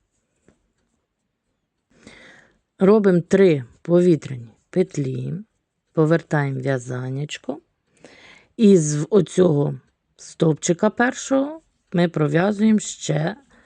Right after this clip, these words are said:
два стовпчика з одним накидом. Тобто з оцього стовпчика в нас пров'язано три повітряних петлі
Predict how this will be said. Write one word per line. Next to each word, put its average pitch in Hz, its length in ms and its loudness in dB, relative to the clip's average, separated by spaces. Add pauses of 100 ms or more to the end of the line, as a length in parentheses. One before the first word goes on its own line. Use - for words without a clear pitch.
(420)
два 156 380 -2
стовпчика 156 840 -4 (2000)
з 170 200 -8
одним 156 460 2
накидом. 143 500 -8 (1200)
Тобто 160 360 2
з 139 80 -2
оцього 147 320 -2
стовпчика 160 600 -4
в 202 60 2
нас 151 200 0
пров'язано 135 680 -4
три 143 200 -2
повітряних 135 640 -6
петлі 180 480 -4